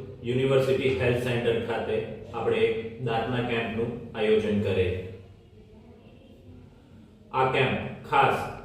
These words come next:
આપણા એમ કે ભાવનગર યુનિવર્સિટીના કર્મચારીઓ તથા તેમના પરિવારજનો માટે રાખવામાં આવેલ. આ કેમ્પનું આયોજન કે જે મહેતા ટી બી હોસ્પિટલ ટ્રસ્ટ સંચાલિત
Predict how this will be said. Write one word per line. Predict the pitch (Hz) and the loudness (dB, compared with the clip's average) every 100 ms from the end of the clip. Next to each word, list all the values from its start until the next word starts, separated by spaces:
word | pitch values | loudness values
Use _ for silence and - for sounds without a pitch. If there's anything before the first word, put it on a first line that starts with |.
| - 117 | -14 -8
આપણા | 117 117 120 - 120 127 | -2 0 0 -2 -6 -4
એમ | 123 123 | -2 0
કે | 131 131 - - - 120 | 4 4 4 -2 -6 -2
ભાવનગર | 120 123 127 120 | 0 2 4 4
યુનિવર્સિટીના | 120 123 123 151 120 113 117 117 123 - - | 4 4 4 4 4 2 2 0 -2 -4 -2
કર્મચારીઓ | 120 127 131 127 123 120 120 120 - - - - | 2 2 2 2 4 4 2 0 -4 -8 -10 -2
તથા | 117 120 117 117 - - - | 0 0 0 -2 -6 -12 2
તેમના | 117 117 117 | 4 4 2
પરિવારજનો | 120 123 127 127 120 107 107 | 2 4 4 4 4 2 0
માટે | 107 104 113 98 - - | -2 0 0 -2 -4 -6
રાખવામાં | 107 104 110 107 107 107 - - - - | -4 -2 -2 0 0 -2 -6 -10 -12 -6
આવેલ. | 95 92 92 - - - - - - - - - - - - | 0 2 0 -6 -12 -16 -20 -20 -20 -20 -20 -20 -20 -8 0
આ | 156 151 | 2 4
કેમ્પનું | 147 143 135 131 | 2 2 2 4
આયોજન | 117 113 - 101 - - - - - - - - - - - | 8 6 6 2 -2 -6 -12 -16 -18 -18 -20 -20 -20 -20 -4
કે | 143 | 2
જે | 143 156 | 6 6
મહેતા | 139 120 117 107 101 | 6 2 2 0 -2
ટી | 139 | -2
બી | 156 143 | 0 0
હોસ્પિટલ | 127 - 131 123 - | 2 4 4 4 4
ટ્રસ્ટ | 131 131 | 2 2
સંચાલિત | 123 117 117 107 98 98 - | 2 0 2 2 0 0 -6